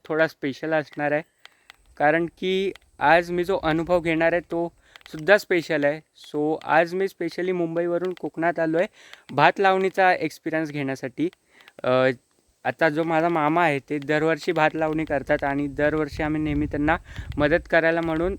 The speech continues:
अ, जातो भात लावणी करायला. So, यावर्षीसुद्धा आम्ही जाणार आहे आणि तुम्हालासुद्धा हा अनुभव मी दाखवणार आहे व्हिडिओ through, कारण की हा अनुभव खूप कमी लोकांना अनुभवता येतो. specially जे गावातली राहणारी लोकं असतात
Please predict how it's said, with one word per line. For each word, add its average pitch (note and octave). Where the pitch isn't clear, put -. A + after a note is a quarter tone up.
अ, B2+
जातो C#3+
भात C#3+
लावणी C3
करायला. B2+
So, -
यावर्षीसुद्धा C#3+
आम्ही C#3
जाणार B2+
आहे -
आणि D3
तुम्हालासुद्धा E3+
हा E3+
अनुभव D#3
मी C#3+
दाखवणार D3
आहे D#3
व्हिडिओ C#3+
through, D3+
कारण C#3+
की F3+
हा F3
अनुभव E3+
खूप F#3+
कमी F3+
लोकांना F3+
अनुभवता D3
येतो. C#3
specially E3
जे E3
गावातली D#3+
राहणारी D3+
लोकं C#3+
असतात B2+